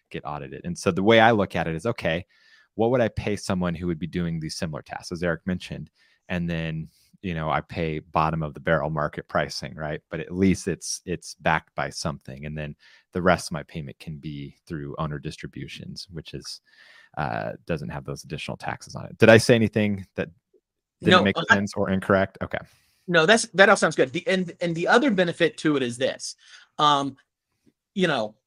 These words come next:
Speaker 2: i-, if I go outside, I mean, <laughs> yeah, we, every, literally every single day we feel an earthquake in San Salvador. In the last three hundred sixty-five days, they've had over three thousand earthquakes. Literally every day we feel an earthquake.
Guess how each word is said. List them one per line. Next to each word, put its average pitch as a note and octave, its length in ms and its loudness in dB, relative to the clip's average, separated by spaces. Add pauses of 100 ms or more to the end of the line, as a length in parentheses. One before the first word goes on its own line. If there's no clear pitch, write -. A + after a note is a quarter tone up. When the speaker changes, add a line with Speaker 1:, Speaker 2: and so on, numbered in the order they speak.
Speaker 2:
i-, E3 180 0
if E3 200 -2
I G3+ 160 4
go G#3+ 200 2
outside, D#3 800 0
I D#3 40 -4
mean, D3+ 200 -6
<laughs> - 40 -20
yeah, E3 260 -4 (360)
we, A#3 220 6 (300)
every, A3+ 560 2
literally B2+ 800 2 (260)
every F#3+ 360 2
single E3+ 340 -2
day C3 300 0
we B2 180 -4
feel D3 260 -4
an A#2+ 120 -8
earthquake A#2+ 760 -8
in A2+ 380 -8
San A#2+ 200 -8
Salvador. F#2+ 380 -4
In A#2+ 140 -8
the B2+ 60 -8
last C#3 360 -2
three F#3 120 2
hundred F3+ 180 2
sixty-five D3 520 -2
days, B2 280 -4
they've C3 120 -4
had C3 140 -4
over A#2+ 220 -6
three D3+ 300 -8
thousand C3 500 -4
earthquakes. G2+ 480 -14 (360)
Literally E3 540 4
every C#3+ 200 0
day B2 140 -2
we A2+ 120 -6
feel G#2+ 180 -8
an G2+ 80 -8
earthquake. - 340 -12